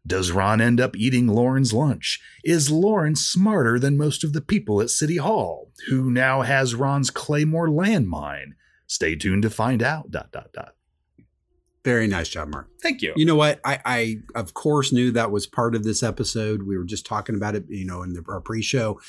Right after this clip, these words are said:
Speaker 2: And, uh, somehow I just didn't even give it its own slot in the synopsises.
Speaker 1: Hmm.
Speaker 2: So, yeah, bad on me. Good on you.
Speaker 1: Oh.
Speaker 2: Nice job.
Speaker 1: All right. Thank you.
Speaker 2: So now I'm underprepared. I don't have my A K A for that storyline.
Speaker 1: <laughs>
Speaker 2: But that's
Speaker 1: That's all
Speaker 2: okay.
Speaker 1: right.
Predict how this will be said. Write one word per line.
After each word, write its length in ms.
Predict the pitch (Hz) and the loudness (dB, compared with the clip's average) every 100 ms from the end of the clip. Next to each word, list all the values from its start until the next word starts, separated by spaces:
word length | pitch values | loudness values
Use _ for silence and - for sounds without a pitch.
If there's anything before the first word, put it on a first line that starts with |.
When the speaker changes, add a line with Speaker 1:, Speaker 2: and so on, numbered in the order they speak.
| - - - | -20 -18 -10
Speaker 2:
And, 300 | 101 92 92 | -6 -6 -6
uh, 160 | 90 87 _ _ | -6 -8 _ _
somehow 580 | - - - 156 135 135 | -6 -2 0 2 4 4
I 100 | 117 | 4
just 240 | 110 123 127 | 2 0 0
didn't 160 | 113 | 2
even 220 | 117 110 | 2 2
give 140 | 104 107 | 0 0
it 60 | |
its 200 | 101 101 | 0 0
own 140 | 110 101 | 0 0
slot 500 | - - 120 101 92 107 | -2 -2 0 -2 -4 -6
in 140 | 101 | -6
the 60 | 92 | -4
synopsises. 840 | - 156 143 - - - - - _ 254 | -2 0 -2 -6 -10 -12 -14 -16 _ -2
Speaker 1:
Hmm. 240 | 233 98 | 0 0
Speaker 2:
So, 340 | 78 98 82 - _ | -2 -4 -4 -12 _
yeah, 280 | 233 269 78 _ _ | -2 -2 -2 _ _
bad 180 | 127 139 | -2 0
on 160 | 165 160 | 2 2
me. 200 | 185 98 | 2 0
Good 180 | 104 117 | 0 2
on 140 | 135 | 2
you. 240 | 160 120 - - | 2 0 -6 -2
Speaker 1:
Oh. 400 | 311 156 80 - - | 2 2 0 -6 -4
Speaker 2:
Nice 140 | 156 | -4
job. 260 | - 208 80 - - | 0 -2 -2 -4 -2
Speaker 1:
All 80 | |
right. 420 | 98 - 269 170 - | 0 2 0 0 -2
Thank 160 | 262 | -2
you. 160 | - - _ | -2 -4 _
Speaker 2:
So 160 | - 135 | -2 2
now 180 | 143 | 4
I'm 120 | 170 127 | 4 4
underprepared. 680 | 131 123 123 139 143 85 | 4 2 0 0 2 0
I 80 | 95 | -2
don't 260 | 113 120 110 | -2 -2 0
have 220 | 151 127 | 0 2
my 100 | 113 120 | 2 2
A 140 | 127 | 0
K 260 | 123 123 113 | 0 0 2
A 180 | 135 117 | 0 0
for 120 | 120 | 0
that 180 | 113 113 | -2 -2
storyline. 760 | - 123 120 120 160 - - - | -2 0 0 0 -2 -2 -4 -4
Speaker 1:
<laughs> 60 | - | -4
Speaker 2:
But 180 | - - - - - - - | -4 -4 -12 -12 -18 -16 -2
that's 140 | 226 120 | 2 4
Speaker 1:
That's 220 | 180 190 | 4 4
all 40 | 143 | 2
Speaker 2:
okay. 100 | - | 2
Speaker 1:
right. 120 | - | -4